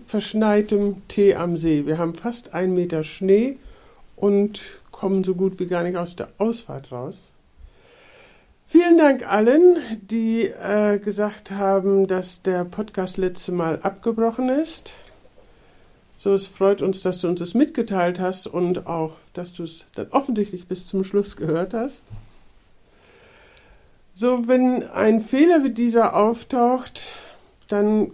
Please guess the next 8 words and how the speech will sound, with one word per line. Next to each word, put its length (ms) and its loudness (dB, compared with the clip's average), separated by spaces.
gibt 220 -2
es 180 -6
zwei 260 4
Möglichkeiten. 1120 -2
Man 220 -2
geht 300 0
ärgerlich 520 4
auf 300 -6